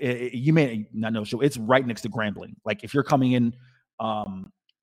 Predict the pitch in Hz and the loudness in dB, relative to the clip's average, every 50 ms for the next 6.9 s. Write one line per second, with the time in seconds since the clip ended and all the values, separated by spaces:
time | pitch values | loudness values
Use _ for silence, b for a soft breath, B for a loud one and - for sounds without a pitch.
0 | _ _ _ _ - - 113 113 123 117 117 117 117 117 117 117 113 107 104 101 | _ _ _ _ -8 -2 0 0 2 2 2 2 2 2 2 2 0 0 0 -2
1 | 101 - 120 113 110 - - 117 123 139 156 175 b b b b b b _ - | -2 -2 -2 -2 -2 -2 0 0 0 0 0 -2 b b b b b b _ -12
2 | 110 - - 120 101 113 120 123 135 147 147 160 160 165 170 175 - - 208 202 | -10 -10 -10 -10 -6 -4 -2 0 0 2 2 2 2 2 0 0 -2 -4 -4 -4
3 | 202 - - 123 113 120 117 110 104 101 107 120 123 120 110 107 - - 113 107 | -4 -6 -6 -4 -2 0 0 0 -2 0 0 0 0 -2 -4 -6 -8 -10 -10 -10
4 | 101 98 110 101 95 - - 98 - - - - 127 131 139 135 151 135 135 - | -10 -8 -8 -8 -8 -10 -12 -18 -18 -10 -6 0 2 4 6 8 8 8 8 4
5 | - - 117 120 127 135 135 156 160 156 151 - 139 131 117 - 139 127 117 117 | 0 0 2 4 6 8 10 10 10 10 8 4 -2 -2 -2 0 0 0 0 0
6 | 110 101 104 113 104 95 - - - - - - 107 104 117 151 185 - | -2 -4 -6 -6 -6 -8 -10 -12 -16 -20 -12 -6 -2 -2 0 -2 -2 -4